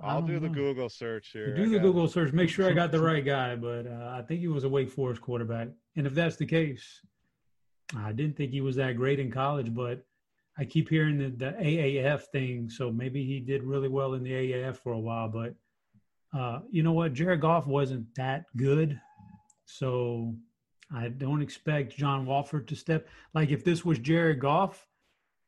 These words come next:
Speaker 1: I would be very hesitant to play Jared Goff against the Cardinals in D F S this week, so I don't think I want his backup in D F S. And, uh, I,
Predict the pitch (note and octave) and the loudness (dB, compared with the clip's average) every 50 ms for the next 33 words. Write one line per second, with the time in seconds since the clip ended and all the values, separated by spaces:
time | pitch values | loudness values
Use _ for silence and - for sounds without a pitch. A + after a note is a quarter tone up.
0 | _ A#3 D3+ C3+ C#3+ C#3 B2 C#3+ C3+ A#2 C#3 D3+ D#3 D3+ C#3 C3+ E3+ E3+ D#3+ E3 | _ -6 -2 -2 0 0 2 0 0 2 2 4 4 4 4 2 2 2 2 0
1 | D3 D#3+ E3 D#3+ - E3+ D#3 - D#3+ E3 D#3+ D3 C3+ D#3+ D#3+ D#3+ D#3 C3 D#3 F3 | 0 0 -2 -2 -2 -6 -6 0 2 2 2 2 4 4 4 4 4 2 0 0
2 | F3+ D#3+ - - D3 B2 C3+ C#3 C3 - - A#2 A2+ D3 C#3+ C3+ C3 C3+ C3+ B2+ | 0 0 -2 -4 -4 -4 -4 -4 -4 -6 -8 -6 -2 0 0 2 2 0 0 -2
3 | A2+ A#2 C3 B2 A#2 B2+ C3 B2+ A#2+ - C3+ B2+ A2+ G#2+ - B2+ G#2+ A2+ C3 B2+ | -2 -2 -2 -2 0 0 0 0 0 -2 -4 -4 -4 -4 -8 -8 -6 -4 -4 -4
4 | B2 B2+ - - C3 A2+ A2+ A2+ G#2+ B2 C3+ D3+ D#3 - E3 E3+ D#3+ E3+ E3 D#3+ | -4 -6 -8 -8 -6 -4 -4 -4 -4 -2 -2 -4 -2 0 -2 -2 0 0 0 0
5 | D#3 D#3+ D#3+ D3+ B2 G#2+ A2 C3+ D3 F3+ E3+ - D3+ C3 A#2 - B2 A#2 A#2 B2 | 2 2 2 2 0 0 0 0 0 0 0 -2 -4 -6 -4 -4 -6 -6 -2 -2
6 | C3 B2+ B2 A#2+ - D#3+ D#3+ C#3+ A#2 - - - _ _ _ _ _ _ _ _ | -2 -2 -2 -2 -2 -2 -2 -2 -4 -8 -14 -20 _ _ _ _ _ _ _ _
7 | _ _ _ _ _ - B2+ B2+ B2 B2 B2 B2 C#3 D3+ B2 A#2+ | _ _ _ _ _ -8 -6 -4 -4 -4 -4 -4 -4 -4 -6 -8